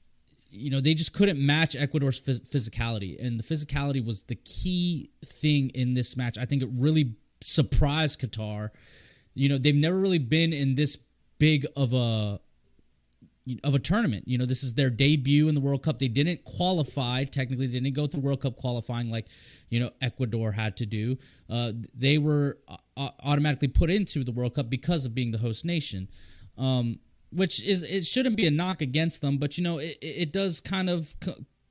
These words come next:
come to the point of, you know, Ecuador's battle tested, and Qatar, while they've had some, you know, they, they won the Asian, you know, Federation Cup, um,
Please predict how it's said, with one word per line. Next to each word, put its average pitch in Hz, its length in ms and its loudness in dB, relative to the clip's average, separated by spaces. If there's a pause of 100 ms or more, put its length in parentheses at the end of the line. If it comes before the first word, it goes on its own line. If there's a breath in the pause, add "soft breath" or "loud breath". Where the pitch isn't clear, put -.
(120)
come 175 160 -2
to 165 120 -4
the 160 60 -4
point 175 280 -4
of, 147 320 -2 (560 soft breath)
you 120 100 -4
know, 127 280 -2 (120)
Ecuador's 151 520 0
battle 160 320 -2
tested, 101 520 -4 (120)
and 127 260 0
Qatar, 135 560 -2 (400 loud breath)
while 131 480 0 (180 soft breath)
they've 135 200 2
had 147 260 0
some, 135 300 -2 (100)
you 139 80 -4
know, 131 140 0
they, 135 180 0
they 127 140 -2
won 135 260 0
the 135 180 -2
Asian, 135 540 0 (300 loud breath)
you 127 80 0
know, 123 160 2
Federation 131 580 0
Cup, 123 380 0 (440 soft breath)
um, 117 440 -4